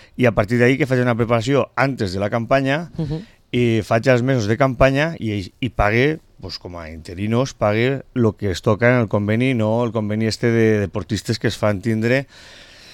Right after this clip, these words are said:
Speaker 1: en, en este cas. I així encara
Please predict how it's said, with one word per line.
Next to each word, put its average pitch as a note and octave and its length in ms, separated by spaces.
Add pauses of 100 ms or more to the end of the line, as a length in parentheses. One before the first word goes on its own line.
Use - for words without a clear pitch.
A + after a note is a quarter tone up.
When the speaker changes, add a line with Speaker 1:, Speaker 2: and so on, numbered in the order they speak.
(340)
Speaker 1:
en, C3 300 (160)
en B2 100
este G#2+ 260
cas. - 400
I A#2 160
així C3+ 180
encara C#3 760